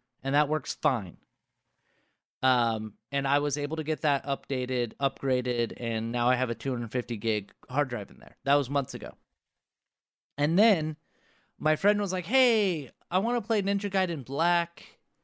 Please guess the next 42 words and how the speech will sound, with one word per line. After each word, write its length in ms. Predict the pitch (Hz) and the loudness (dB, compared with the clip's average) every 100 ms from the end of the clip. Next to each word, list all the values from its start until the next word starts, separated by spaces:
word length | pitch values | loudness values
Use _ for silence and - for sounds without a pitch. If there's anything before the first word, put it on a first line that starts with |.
| _ _ _ _ _ 139 | _ _ _ _ _ -4
Do 80 | 160 | 2
you 80 | |
have 120 | 180 175 | 2 2
a, 200 | 156 - | 0 0
how 200 | 147 170 | 0 0
long 220 | 180 180 | 2 0
would 120 | 175 | -4
it 80 | 151 | -4
take 180 | 170 156 | -6 -4
you 60 | 156 | -4
to 60 | |
mod 220 | 147 143 | 0 0
an 100 | 135 | 0
Xbox?" 400 | 139 160 117 110 | -4 -4 -6 -8
I'm 80 | 127 | -8
like, 160 | 123 123 | -8 -4
"Well, 140 | 123 | -4
modding 380 | 131 196 247 165 | 2 2 2 -2
an 60 | 135 | -4
Xbox 520 | 123 - 127 120 - | -6 -2 -2 -2 -4
won't 160 | 123 | -6
take 180 | 131 117 | -4 -2
very 180 | 120 110 | 0 0
long, 240 | 107 110 | 0 0
but 160 | 110 110 | 0 -2
I 100 | 113 | 0
don't 220 | 127 139 | 0 -2
know 160 | 139 131 | -2 -4
if, 60 | 117 | -4
I 140 | - 127 | -4 -2
haven't 280 | 127 143 131 | -2 -4 -4
been 120 | 131 | -8
able 160 | 120 | -6
to 80 | 120 | -6
get 280 | 110 120 - _ _ _ _ _ - | -2 -2 -2 _ _ _ _ _ -4
any 260 | 156 165 160 | -2 0 -2
of 100 | 135 | -2
the 140 | 139 | -2
other 240 | 139 147 | 0 0
ones 380 | 127 117 110 - | 2 0 -2 -6
to, 480 | - 127 117 113 85 | -2 0 2 2 2
uh, 400 | 107 101 98 | 0 2 2